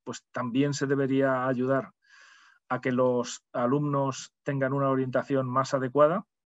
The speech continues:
y que los profesores estén capacitados para orientar a los alumnos mejor en la toma de sus decisiones a, para el futuro. Y finalmente, se debería fomentar las carreras técnicas entre las chicas.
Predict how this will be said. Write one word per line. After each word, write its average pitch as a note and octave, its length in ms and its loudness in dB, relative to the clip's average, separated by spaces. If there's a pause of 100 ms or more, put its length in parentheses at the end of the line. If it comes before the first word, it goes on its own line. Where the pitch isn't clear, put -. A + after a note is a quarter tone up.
(500)
y C3+ 160 0
que C#3 120 0
los C3 180 0
profesores C#3 540 -2
estén C#3 240 -6
capacitados C#3+ 680 0
para C3 180 2
orientar B2 360 -2
a C3 40 2
los B2+ 180 -4
alumnos C3+ 320 0
mejor C#3+ 440 -2
en B2 140 -8
la G#2+ 80 -8
toma A#2 260 -4
de C3 100 -2
sus A2+ 400 -8
decisiones A2+ 600 -10
a, G#2 340 -10
para G#2+ 160 -8
el F#2+ 60 -12
futuro. G2 420 -14 (920)
Y C3+ 80 -4
finalmente, C#3+ 580 2
se D#3+ 140 0
debería B2 340 0
fomentar C3+ 580 2
las A2 240 -6
carreras B2 380 -4
técnicas C#3 420 -2
entre C3 200 -4
las A#2 160 -4
chicas. B2+ 440 -8